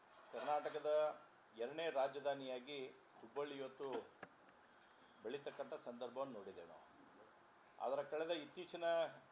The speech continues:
ಘಟನೆಗಳನ್ನು ನಾವು ಗಮನಿಸಿದಾಗ ಭಾಳ ಖೇದಕರ ಸಂಗತಿ ಮತ್ತು ದುರ್ದೈವದ ಸಂಗತಿಗಳು ನಮ್ಮ ಹುಬ್ಬಳ್ಳಿಯಲ್ಲಿ ನಡೆದಿರ್ತಕ್ಕಂಥದ್ದು. ಇಡೀ ರಾಜ್ಯದ ಜನತೆ,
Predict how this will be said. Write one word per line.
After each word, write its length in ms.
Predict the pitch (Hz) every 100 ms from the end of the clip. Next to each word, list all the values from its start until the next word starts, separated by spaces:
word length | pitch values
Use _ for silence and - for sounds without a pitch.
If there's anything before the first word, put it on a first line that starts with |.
| - - -
ಘಟನೆಗಳನ್ನು 540 | 123 151 147 143 143 143
ನಾವು 220 | 139 123
ಗಮನಿಸಿದಾಗ 680 | 117 120 131 - 113 110 123 113 - - - - - - - - - -
ಭಾಳ 220 | 127 156
ಖೇದಕರ 540 | 156 151 160 160 156
ಸಂಗತಿ 420 | 151 147 143 139 156
ಮತ್ತು 360 | 143 156 135
ದುರ್ದೈವದ 440 | 117 120 143 143 135
ಸಂಗತಿಗಳು 800 | - 127 120 127 147 143 123 - - - -
ನಮ್ಮ 140 | 131
ಹುಬ್ಬಳ್ಳಿಯಲ್ಲಿ 400 | 113 135 143 135
ನಡೆದಿರ್ತಕ್ಕಂಥದ್ದು. 1080 | 120 113 120 120 113 113 117 117 156 117 - - - - - - - - - - -
ಇಡೀ 200 | 139 202
ರಾಜ್ಯದ 420 | 170 151 151 160
ಜನತೆ, 540 | 160 147 143 156 147